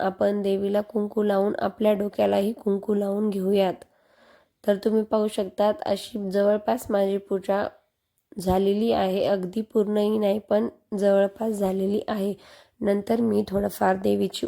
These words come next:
ओढणी वगैरे व्यवस्थित बसवून बाकी गोष्टीची पूजा करायला घेते.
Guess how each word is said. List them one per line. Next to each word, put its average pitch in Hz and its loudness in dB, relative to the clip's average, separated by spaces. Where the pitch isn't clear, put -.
ओढणी 208 2
वगैरे 196 2
व्यवस्थित 202 -4
बसवून 202 0
बाकी 202 0
गोष्टीची 208 -2
पूजा 202 -2
करायला 196 0
घेते. 202 0